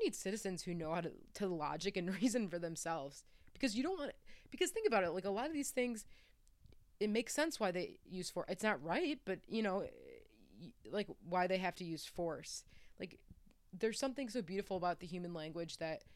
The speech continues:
you can use that instead of violence or force <laughs> or, um, to,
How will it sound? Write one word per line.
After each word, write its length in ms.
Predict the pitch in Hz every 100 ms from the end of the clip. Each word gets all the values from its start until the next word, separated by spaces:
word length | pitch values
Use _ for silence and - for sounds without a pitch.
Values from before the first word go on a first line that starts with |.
| - - -
you 180 | 190 185
can 200 | 208 196
use 160 | 190
that 120 | 175 165
instead 220 | 165 175
of 60 |
violence 420 | 156 165 160 160 -
or 80 |
force 480 | 160 - 147 143 - 170
<laughs> 60 |
or, 180 | - 160 - - - - -
um, 380 | 165 151 139 117 - - - - -
to, 340 | - 190 170